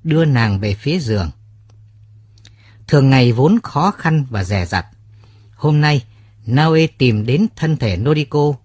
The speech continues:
với một dục vọng cuồng nhiệt bất ngờ. Lòng Noriko tràn ngập một nỗi hổ thẹn pha lẫn với một niềm khoái lạc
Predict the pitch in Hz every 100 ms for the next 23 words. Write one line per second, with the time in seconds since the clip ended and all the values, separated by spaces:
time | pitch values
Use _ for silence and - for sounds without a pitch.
0 | _ - 175 - - 117 - 113 - -
1 | 139 113 101 104 92 - 147 185 - 92
2 | 82 69 - _ - _ _ _ - _
3 | - - - - - - - - - _
4 | _ - 107 117 98 85 131 147 143 156
5 | 151 - - 117 107 110 113 - 117 110
6 | 135 190 - 90 - 113 76 - - -
7 | 139 143 131 165 175 139 101 110 92 85
8 | - 123 170 123 98